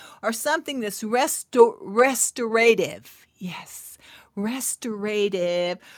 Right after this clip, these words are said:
When we go into the courts of heaven and we do a court case together, you have the notes. That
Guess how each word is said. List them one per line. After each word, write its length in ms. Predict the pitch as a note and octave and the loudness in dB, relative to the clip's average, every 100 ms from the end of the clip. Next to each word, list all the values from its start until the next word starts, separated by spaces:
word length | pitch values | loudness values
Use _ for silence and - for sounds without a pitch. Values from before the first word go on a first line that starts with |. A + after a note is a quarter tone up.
| - | -18
When 500 | B3 C#4 C#4 C#4 C4+ | -6 -2 0 0 -2
we 220 | A#3 C4 A3+ | -2 -2 4
go 260 | B3+ C4 | 6 6
into 180 | C#4+ B3 | 2 -2
the 120 | F3+ | -4
courts 340 | - A#3+ A3+ A3+ | -6 -6 -4 -6
of 80 | |
heaven 480 | F#3+ A#3 A3 A3 G#3+ | -4 -2 0 -2 -4
and 100 | E3+ | -4
we 120 | D#3+ | -6
do 180 | D#3+ E3 | -4 -4
a 60 | C#3+ | -4
court 280 | - C4+ - | -2 -2 -2
case 240 | D4 D4 | -10 -8
together, 380 | D4 C#4+ C#4+ D4+ - _ _ | -6 -4 -4 -8 -10 _ _
you 380 | D3 D#3 D#3+ G3 | -12 -8 -8 -8
have 400 | - D#3 D3+ A3+ | -10 -12 -12 -8
the 80 | A#3 | -4
notes. 500 | C4+ E4+ A#3+ - - - | -4 -4 -10 -14 -18 -18
That 420 | F#3 A3 C4 C#4 | -12 -8 -8 -10